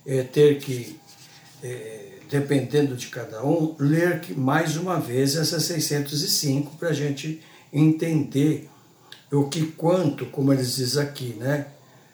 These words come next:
Quanto mais inferior, ou seja, vamos trocar a palavra inferior, né? Por menos adiantado, não é isso?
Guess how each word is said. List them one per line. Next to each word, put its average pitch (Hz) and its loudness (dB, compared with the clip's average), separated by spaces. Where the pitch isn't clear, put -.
Quanto 180 2
mais 123 -4
inferior, 123 0
ou 120 -8
seja, - -6
vamos 139 2
trocar 131 -6
a 127 -8
palavra 110 -12
inferior, 120 -4
né? 131 -4
Por 127 0
menos 139 6
adiantado, 123 -4
não 117 -16
é 131 0
isso? - -2